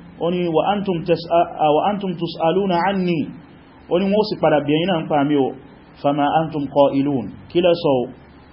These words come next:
Qalu, "Nashhadu annaka qad ballaghta," a jẹ́rìí pé o, o jíṣẹ́, "wa addaita," o sì pé, "wa nasahta," bẹ́ẹ̀ sì ni o, o gbàmọ̀nà. Fa qala bi, a, isbi'ihi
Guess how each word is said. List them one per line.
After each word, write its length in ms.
Qalu, 440
"Nashhadu 500
annaka 540
qad 300
ballaghta," 600
a 220
jẹ́rìí 340
pé 140
o, 120
o 100
jíṣẹ́, 380
"wa 180
addaita," 580
o 120
sì 140
pé, 240
"wa 180
nasahta," 520
bẹ́ẹ̀ 200
sì 160
ni 120
o, 120
o 140
gbàmọ̀nà. 400
Fa 180
qala 440
bi, 320
a, 140
isbi'ihi 800